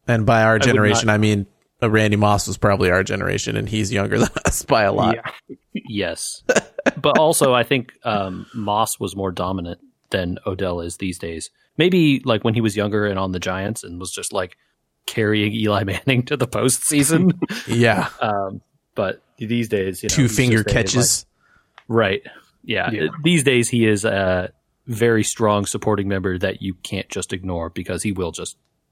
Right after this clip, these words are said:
Speaker 2: back it up and torch you.
Speaker 1: Yeah.
Speaker 3: Which is great to have across from Kupp.
Speaker 1: Oh, Cooper Kupp is literally the best
Speaker 2: The
Speaker 1: player on that
Speaker 2: fifteen,
Speaker 1: team.
Speaker 2: the fifteen-way fantasy player that is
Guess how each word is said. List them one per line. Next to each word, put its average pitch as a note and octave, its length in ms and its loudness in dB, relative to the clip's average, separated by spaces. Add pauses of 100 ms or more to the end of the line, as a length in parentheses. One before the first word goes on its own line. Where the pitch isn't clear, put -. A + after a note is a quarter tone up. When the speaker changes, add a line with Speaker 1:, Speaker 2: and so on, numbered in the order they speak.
(260)
Speaker 2:
back - 220 -6
it - 80 -10
up - 160 -6
and E2+ 160 -12 (200)
torch - 280 -16
you. - 160 -18 (600)
Speaker 1:
Yeah. G#2+ 100 0
Speaker 3:
Which G2 80 0
is - 140 -12
great B2+ 380 0
to A#2 120 -2
have A2 240 -2
across G#2+ 420 -2
from A#2 320 -8 (300)
Kupp. - 380 -2 (840)
Speaker 1:
Oh, A2+ 300 2
Cooper - 360 -2
Kupp - 320 -2
is G2 200 -4 (380)
literally A#2+ 600 4
the G#2 120 0
best G2+ 240 2
Speaker 2:
The - 60 -2
Speaker 1:
player G2+ 220 4
on F#2+ 80 0
that G2 120 -2
Speaker 2:
fifteen, C#3+ 340 4
Speaker 1:
team. - 160 -20 (280)
Speaker 2:
the B2 80 0
fifteen-way A#2 840 2
fantasy A2 460 2
player G#2 340 2
that G2+ 140 0
is G2+ 240 -2